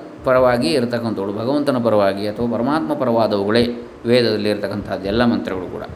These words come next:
ಎನ್ನುವುದನ್ನು ನಾವು ತಗೊಳ್ಬೇಕು. ಇಲ್ಲಿ ವಿಷ್ಣು ಅಂದರೆ ವಿಶ್ವವನ್ನು ವ್ಯಾಪಿಸಿರತಕ್ಕಂತಹ ಪರತತ್ವ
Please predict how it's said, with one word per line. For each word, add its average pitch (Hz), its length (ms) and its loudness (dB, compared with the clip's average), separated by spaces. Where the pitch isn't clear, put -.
ಎನ್ನುವುದನ್ನು 131 460 2
ನಾವು 165 240 -2
ತಗೊಳ್ಬೇಕು. - 760 -4
ಇಲ್ಲಿ 117 180 0
ವಿಷ್ಣು 120 300 2
ಅಂದರೆ 135 540 0
ವಿಶ್ವವನ್ನು 156 560 0
ವ್ಯಾಪಿಸಿರತಕ್ಕಂತಹ 131 1300 -2
ಪರತತ್ವ 113 560 0